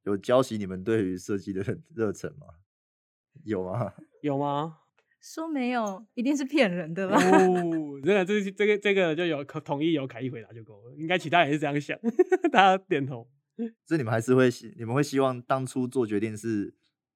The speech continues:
Speaker 1: 不要走实习的，就是做那个专题的制作，做一些自己的东西会比较好吗？还是觉得这也是一个经验？
Speaker 3: 是有怀疑过啦，因为那时候我们，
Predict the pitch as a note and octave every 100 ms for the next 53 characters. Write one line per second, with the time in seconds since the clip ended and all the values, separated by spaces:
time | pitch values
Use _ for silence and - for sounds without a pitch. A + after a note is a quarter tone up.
0 | _ - A#2+ A#2 F2+ - F#2 F2+ F2 G2
1 | G2+ A2 G2 G#2+ G2 F2+ E2+ A2 - _
2 | _ A2+ F#2+ F2+ F2 E2+ E2+ F#2 _ -
3 | B2 A#2+ F#2+ F2+ - G#2 A2 F#2 E2+ G#2
4 | G#2 G#2+ G2+ F#2 F2 F#2 F#2 F2+ F#2+ D#2+
5 | F2+ - - _ _ _ _ F#2 G2+ G2
6 | G2 F2+ A#2 F#2 A2 G2+ - F2 F2+ D#2+
7 | - _ _ _ _ _ - E4+ C4 F#3+
8 | - F3+ F#3 F#3+ - A3+ D#3+ G#2+ - -
9 | C4 C#4 B3+ C4+ - _ C#4 C#4 G#3+ G#3
10 | G3 G3+ G#3+ _ - A3+ A3+